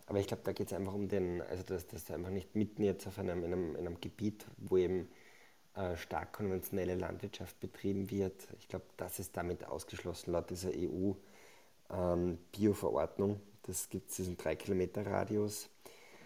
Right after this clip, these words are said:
Ich weiß aber nicht, ob das jetzt heißt, dass da gar kein, äh, konventionelles Feld in dem Umkreis, äh, stehen darf, ist wahrscheinlich schwierig. Aber ich glaub, es ist damit zumindest ausgeschlossen, dass dort so einen, ein Bienenvolk mitten rein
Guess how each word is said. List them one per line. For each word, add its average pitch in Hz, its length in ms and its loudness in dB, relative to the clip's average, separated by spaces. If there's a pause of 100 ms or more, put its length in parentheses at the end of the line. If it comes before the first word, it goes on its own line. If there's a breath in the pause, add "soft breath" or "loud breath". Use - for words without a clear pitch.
(260 loud breath)
Ich - 180 -10
weiß 90 220 4
aber 95 120 6
nicht, 95 460 2 (300)
ob - 160 -2
das 90 160 -2
jetzt 87 140 -4
heißt, 87 300 -4
dass 90 80 -4
da - 100 -10 (100)
gar 107 200 -4
kein, 95 540 4 (180)
äh, 87 480 2
konventionelles 92 680 2
Feld 87 260 0
in - 80 -2
dem 90 100 2
Umkreis, 98 720 0
äh, - 640 -4
stehen 98 400 2
darf, - 340 4
ist - 160 -10
wahrscheinlich 90 360 -2
schwierig. 101 400 4 (720 loud breath)
Aber 95 100 0
ich 90 100 0
glaub, 90 180 4
es 92 100 2
ist - 120 -2
damit 90 220 4
zumindest 92 280 4
ausgeschlossen, 90 720 -2
dass 85 140 -4
dort - 240 -2
so - 120 0
einen, 87 300 4
ein 80 180 -2
Bienenvolk 87 640 0
mitten 92 340 0
rein 85 460 2